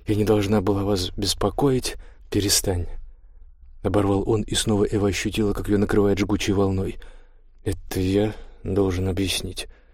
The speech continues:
«Что вы», — заверила Эва, поднимая глаза на Ямпольского и тут же зажмуриваясь. Его взгляд в полном смысле слова испепелял. «Я уже говорила, что вы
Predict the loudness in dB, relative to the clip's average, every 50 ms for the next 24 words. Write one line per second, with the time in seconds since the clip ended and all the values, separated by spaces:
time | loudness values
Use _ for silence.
0 | -12 -4 -4 -2 0 2 4 4 4 2 0 0 2 2 2 4 4 4 4 6
1 | 6 6 6 4 4 2 4 2 2 2 2 0 0 0 2 4 4 4 4 4
2 | 4 2 4 4 4 4 4 4 2 0 0 0 0 0 0 0 0 0 0 0
3 | 0 0 2 2 4 4 2 2 2 2 2 2 4 2 2 2 0 -2 -6 -8
4 | -14 -18 -20 -20 _ _ _ -10 -2 0 2 2 2 0 2 4 4 4 4 4
5 | 0 0 2 2 4 4 4 2 2 0 0 0 0 0 0 -2 -2 -2 -2 0
6 | 0 2 2 2 2 0 0 -2 -2 -2 -2 -2 -2 -4 -4 -4 -2 -4 -4 -2
7 | -2 -2 0 0 -2 -2 -4 -6 -8 -12 -18 -20 -20 -20 -20 -20 -20 -20 -20 -20
8 | -20 _ -20 -20 -20 -20 -20 -18 _ 2 4 4 4 4 4 2 2 0 0 0
9 | 0 0 0 0 2 2 2 2 2 0 0 0 -2 -4 -4 -6 -8 -6 -4 -2
10 | -2 0 -2 -2